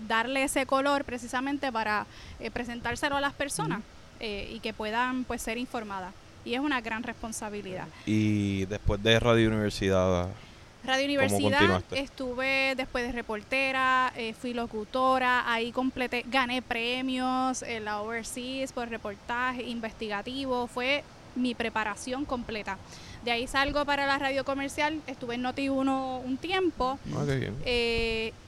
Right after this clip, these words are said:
Speaker 1: y yo siempre visualicé, me visualicé en la televisión, pero yo decidí, eh, comenzar por la radio, eh, y un día, pues, decidí llegar al Canal trece y le dije a la productora, qui-, pregunté, "¿Quién es la productora? Yo quiero trabajar aquí".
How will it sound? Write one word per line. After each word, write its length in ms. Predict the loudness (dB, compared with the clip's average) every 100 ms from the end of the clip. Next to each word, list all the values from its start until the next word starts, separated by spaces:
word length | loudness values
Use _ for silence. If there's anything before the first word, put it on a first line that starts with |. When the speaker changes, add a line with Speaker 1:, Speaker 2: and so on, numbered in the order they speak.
| -18 -16 -4
Speaker 1:
y 160 | -4 4
yo 280 | 8 8 6
siempre 560 | 0 -2 2 2 2 0
visualicé, 680 | -2 -2 -2 -2 -2 0
me 200 | 0 0
visualicé 640 | -2 -4 -4 -4 -2 -4 -2
en 100 | -4
la 120 | -4
televisión, 560 | -6 -8 -10 -10 -12 -12 -14 -6
pero 220 | -2 -2
yo 160 | -2 -4
decidí, 480 | -4 -2 0 -2 -4 -14 -16 -4
eh, 280 | -2 -2 -2
comenzar 380 | -4 -2 -4
por 120 | -2 2
la 140 | 4
radio, 460 | 4 4 4 4 2 -4 -12 -10 -10 -12 -14 -8 -2
eh, 440 | 0 0 -2 -4 -4
y 140 | -2
un 100 | 0
día, 240 | 2 2 4
pues, 160 | 2
decidí 320 | 0 -2 -4
llegar 300 | -2 2 4
al 100 | 2
Canal 280 | 2 -2 -2
trece 440 | -2 -2 0 0 0
y 60 |
le 100 | 0
dije 160 | 0 0
a 20 |
la 100 | 0
productora, 520 | 0 -2 -2 -2 -2 -6 -18 -14 -8
qui-, 120 | -8 -6 -4
pregunté, 400 | -4 -2 -4 -4
"¿Quién 240 | -4 -4
es 100 | -2
la 140 | -2
productora? 640 | 0 -2 -4 -2 -2 0 -2 -4 -16 -18 -14 2
Yo 160 | 2
quiero 300 | 2 -2 -2
trabajar 400 | 0 0 0 -2
aquí". 360 | -2 -2 -2